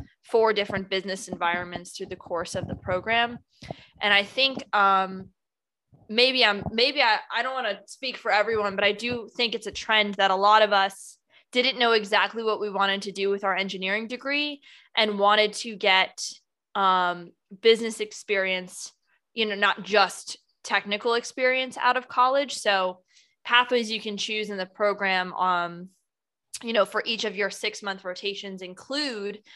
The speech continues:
engineering, but it could also be sales, marketing, operations.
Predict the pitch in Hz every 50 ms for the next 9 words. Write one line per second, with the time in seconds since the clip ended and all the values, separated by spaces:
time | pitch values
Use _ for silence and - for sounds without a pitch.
0 | - _ _ _ _ 226 220 208 190 208 202 196 185 185 180 185 185 190 202 -
1 | - - - - 214 - 226 208 196 190 - - 208 - 214 208 - - 220 202
2 | 190 190 185 180 180 180 - - _ _ _ _ _ _ 208 214 208 196 202 -
3 | - 190 185 185 175 180 180 _ - 196 190 - 196 190 196 202 202 196 - -
4 | 190 185 180 175 175 175 180 - - - -